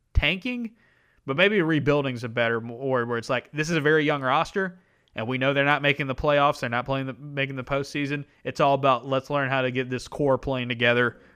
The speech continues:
really well, and then see how it can go moving forward, right? It's like, uh,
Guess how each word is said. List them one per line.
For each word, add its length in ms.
really 220
well, 300
and 140
then 300
see 260
how 240
it 140
can 100
go 160
moving 300
forward, 400
right? 260
It's 180
like, 320
uh, 260